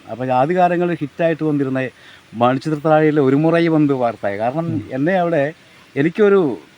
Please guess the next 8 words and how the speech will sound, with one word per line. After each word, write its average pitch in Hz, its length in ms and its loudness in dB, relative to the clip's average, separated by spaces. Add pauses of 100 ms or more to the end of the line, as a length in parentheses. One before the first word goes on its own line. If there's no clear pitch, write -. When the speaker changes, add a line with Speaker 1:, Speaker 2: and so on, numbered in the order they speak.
(1600)
Speaker 1:
ഒരു 151 180 4
അഡ്രസ്സ് 180 440 -2 (640)
തന്ന 139 260 0
നൃത്തം 131 300 -2
എന്ന് 156 140 2
പറഞ്ഞാൽ 123 240 -2
ആ 135 80 0
നൃത്തമാണ്. 120 360 -4